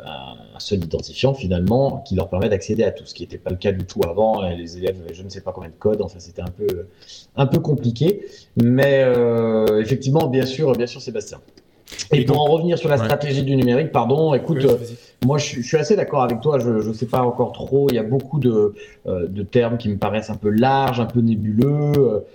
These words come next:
Speaker 1: euh, voilà, permettre aux élèves de devenir des citoyens, citoyens éclairés à l'ère du numérique, c'est un petit peu comme les fameux, euh, euh, permettre aux élèves, euh, de, de devenir des, des citoyens, et cetera. Bien, bien sûr que oui, mais concrètement, euh,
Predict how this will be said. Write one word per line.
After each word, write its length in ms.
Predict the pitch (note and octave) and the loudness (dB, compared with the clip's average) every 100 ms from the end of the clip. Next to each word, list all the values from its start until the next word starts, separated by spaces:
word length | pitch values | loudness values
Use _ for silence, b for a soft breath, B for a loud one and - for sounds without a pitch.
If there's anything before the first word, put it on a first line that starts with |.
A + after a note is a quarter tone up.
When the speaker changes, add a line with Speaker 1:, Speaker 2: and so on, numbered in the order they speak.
| B B - | B B -2
Speaker 1:
euh, 440 | G2+ G2 G2 F#2+ | 2 4 4 2
voilà, 320 | E2+ F2 G#2+ | 0 0 0
permettre 340 | A2+ G#2+ G#2 F#2 | 2 0 -2 -2
aux 40 | |
élèves 200 | G2 G2+ | 0 0
de 100 | F#2+ | -2
devenir 300 | F2+ F#2 G2+ | -2 0 0
des 80 | F#2+ | -2
citoyens, 380 | F#2+ G2 G2+ G#2 G2 E2+ | -4 -2 0 0 -2 -4
citoyens 460 | - - A2 G#2 | -10 -8 0 0
éclairés 320 | G2+ - G#2+ G#2+ | 0 0 2 2
à 20 | |
l'ère 160 | G2+ | 2
du 100 | G2 | 0
numérique, 440 | G2 F#2+ F#2+ A#2+ A#2+ | -4 -2 0 0 0
c'est 100 | A2 | -4
un 80 | F#2 | -6
petit 140 | - | -8
peu 180 | G#2 A2+ | -4 -2
comme 220 | A2 G2+ | 0 0
les 100 | G2 | 0
fameux, 280 | - G2 G#2+ | -2 -2 0
euh, 300 | G#2+ G2 F#2+ B B B - | 2 2 0 B B B -8
euh, 80 | F#2+ | -2
permettre 420 | G#2 G#2 G2+ - | 0 0 0 0
aux 40 | |
élèves, 380 | F#2+ G2 G#2+ G#2 | 2 2 2 2
euh, 220 | F#2+ F#2 | 2 2
de, 100 | F2 | 0
de 120 | F2 E2+ | -2 -2
devenir 500 | F#2 G2+ G#2+ G2 F#2+ | -2 0 2 2 2
des, 220 | F#2+ F#2 | 0 -2
des 120 | F#2+ | -6
citoyens, 460 | - - F2+ G2 G#2 | -10 -4 -2 -2 -4
et 40 | |
cetera. 280 | - G2 G#2+ | -2 -2 0
Bien, 180 | A2+ G#2+ | 0 0
bien 140 | A#2+ | -2
sûr 180 | - B2 | -2 -4
que 60 | - | 2
oui, 180 | F3 E3 | 2 4
mais 200 | C3 A#2+ | 2 2
concrètement, 840 | C3 B2+ C3 - D3+ D#3 D#3 | 0 0 -2 0 2 2 2
euh, 120 | B2 | 2